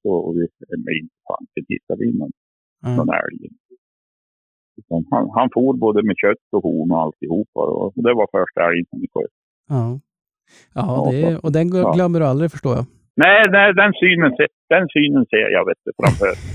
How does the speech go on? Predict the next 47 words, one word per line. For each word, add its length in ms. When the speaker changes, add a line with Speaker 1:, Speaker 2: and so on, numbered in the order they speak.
Speaker 2:
<laughs> 460
Speaker 1:
Ja, 320
han 120
hade 160
Speaker 2:
Ja. 80
Speaker 1:
stora 420
skovlar 460
som 100
var 120
alldeles 260
nyfejade, 580
de 120
var 160
nästan 260
vita. 240
Speaker 2:
Ja. 300
Speaker 1:
Ja, 240
så 80
de, 60
de, 140
de, 320
så, 240
så 140
började 460
min 120
älgjakt. 380
Speaker 2:
Ja. 300
Ja, 200
men 180
och 80
det 520
kanske 240
fick 280
dig 160
att 120
bli 300
mer, 380
mer 280
taggad 400
på 180
det, 100
att 140
nästa 320
gång 200
ska 140
det 140
Speaker 1:
Ja. 260